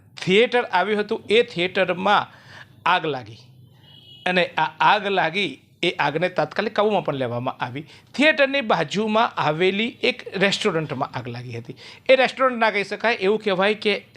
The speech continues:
ત્યાં એક કિચન હતું અને એ કિચનમાં આગ લાગી હતી. તો બીજી આગ લાગી છે ચીખલી ખાતે. ચીખલી ખાતે અત્યારે જ આગ લાગી છે અને આગ હજુ, આ જ્યારે હું સમાચાર રેકોર્ડિંગ કરી રહ્યો છું ત્યારે આગને કાબૂમાં લેવામાં નથી આવી. એક ફર્નિચરના શોરૂમમાં આગ લાગી છે.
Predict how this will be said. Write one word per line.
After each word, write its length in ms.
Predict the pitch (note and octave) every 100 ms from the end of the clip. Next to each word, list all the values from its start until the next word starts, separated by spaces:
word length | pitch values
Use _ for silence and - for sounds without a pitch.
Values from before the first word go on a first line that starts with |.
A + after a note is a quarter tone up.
| -
ત્યાં 260 | F3+ E3+ - - - - _ _ -
એક 180 | G3 F#3+ -
કિચન 340 | F#3+ A#3 G#3+
હતું 280 | G#3 G#3+ A#3
અને 160 | F#3 -
એ 40 | F3
કિચનમાં 600 | - D#3+ F#3 E3 E3 -
આગ 260 | D3 D#3+ D#3+ -
લાગી 300 | F3+ C3 B2+
હતી. 300 | G#2 - G#2 - - _ _ _ _ _ _ _
તો 120 | D4+ D4+
બીજી 320 | A#3 G#3+ C4+
આગ 300 | - G#3 A3+
લાગી 360 | A3+ G3 F#3+ A3+
છે 160 | B3+
ચીખલી 480 | B3 - G3+ F#3 E3
ખાતે. 380 | - A#2+ A#2+ A#2 - - - - _ _ _ -
ચીખલી 300 | C#4 C#4 D4
ખાતે 300 | B3 B3+ C4
અત્યારે 500 | - - - A3+ B3
જ 80 | -
આગ 260 | F#3 G3 G#3
લાગી 260 | G3+ G3+
છે 120 | G#3+
અને 160 | A3 G3
આગ 280 | - F3+ F#3+ E3
હજુ, 260 | D#3+ G#3+ -
આ 100 | E3
જ્યારે 220 | E3+ F#3
હું 160 | F3+
સમાચાર 480 | F3 D#3 E3+ E3 F#3
રેકોર્ડિંગ 360 | D#3+ D3 F3+ G#3
કરી 140 | F3+
રહ્યો 240 | E3+ D#3+ F3
છું 140 | G#3+
ત્યારે 240 | G#3 D#3+
આગને 340 | E3+ D#3 D#3 F3
કાબૂમાં 340 | C#3 D3+ D#3+
લેવામાં 380 | D3 C3 C#3+ D3+
નથી 240 | D3 C#3+
આવી. 160 | F3 G3
એક 200 | G#3+ G3
ફર્નિચરના 520 | - D3+ D#3+ D3 F3
શોરૂમમાં 420 | G3 D#3+ D#3 E3
આગ 220 | - B2+ A2+
લાગી 240 | A2 A2+
છે. 140 | -